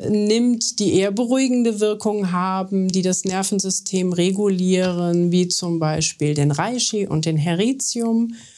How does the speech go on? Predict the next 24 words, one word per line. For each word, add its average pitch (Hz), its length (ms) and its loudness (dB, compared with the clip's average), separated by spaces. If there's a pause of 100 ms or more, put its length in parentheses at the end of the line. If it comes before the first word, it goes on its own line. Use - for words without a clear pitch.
(300)
sodass 196 440 -2
generell 190 600 0
schon 185 280 -2
mal 170 260 0
dieses 170 600 -4
allgemeine 190 840 0
Wohlbefinden 202 720 0
der 175 120 -2
Patienten 165 580 0
sich 160 300 -4
auch 185 200 -2
verbessert. 180 800 -4 (480)
Und 180 200 0
dann 175 160 0
kann 180 180 2
man 170 140 2
noch 165 180 -2
gezielt 170 460 -2
schauen, 165 580 0
welche 160 340 0
Grunderkrankung 160 1040 -2
sonst 190 340 -2
noch 190 120 -2
vorliegt 180 720 -2